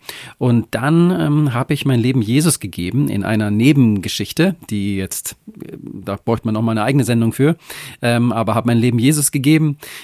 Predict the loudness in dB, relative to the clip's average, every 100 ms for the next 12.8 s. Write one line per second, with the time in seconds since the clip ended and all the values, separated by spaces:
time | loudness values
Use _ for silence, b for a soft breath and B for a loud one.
0 | B -4 0 0 0 -2 -4 -2 -2 -2
1 | -2 -2 -2 -2 -2 -2 0 0 -2 0
2 | 0 -2 -2 -2 -2 -4 -4 -4 _ -6
3 | -4 -4 -6 -6 -6 -6 -8 -6 -4 -4
4 | -6 -8 -8 -8 -10 -10 -8 -6 -8 -8
5 | -8 -8 -8 -6 -2 -2 -2 B B B
6 | B B -2 0 0 -2 -4 -2 -2 -4
7 | -6 -4 -4 -6 -8 -2 0 2 0 -4
8 | -2 -4 -4 -6 -6 -6 -12 B B _
9 | _ _ _ _ _ _ -6 -2 0 2
10 | 2 0 0 -2 -2 -6 -8 -4 -4 -2
11 | -4 -4 -6 -6 -8 -6 -6 -6 -8 -8
12 | -10 -8 -10 -10 -14 -8 -6 -6